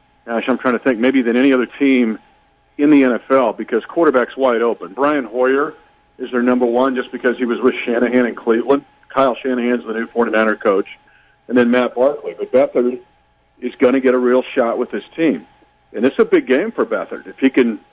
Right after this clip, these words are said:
I mean, this is the game. Russell Wilson, twenty twelve, was, it was his coming out party. He played a preseason game here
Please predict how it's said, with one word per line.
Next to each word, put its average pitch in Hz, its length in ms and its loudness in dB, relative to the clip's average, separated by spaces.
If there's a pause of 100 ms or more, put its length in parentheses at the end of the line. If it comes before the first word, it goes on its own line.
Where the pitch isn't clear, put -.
(360)
I 110 60 -8
mean, 120 140 2
this 170 140 4
is 220 140 0
the 143 80 2
game. 143 240 4
Russell 151 360 0
Wilson, 135 500 -4 (240)
twenty 160 340 -8
twelve, 127 640 0 (1500)
was, 131 340 4 (320)
it 143 120 0
was 170 100 -10
his 156 160 2 (100)
coming 151 220 -2
out 160 200 0
party. 104 240 -2
He 113 60 -6
played 165 200 -2
a - 40 -4
preseason 165 540 -2
game 123 220 2
here 120 340 2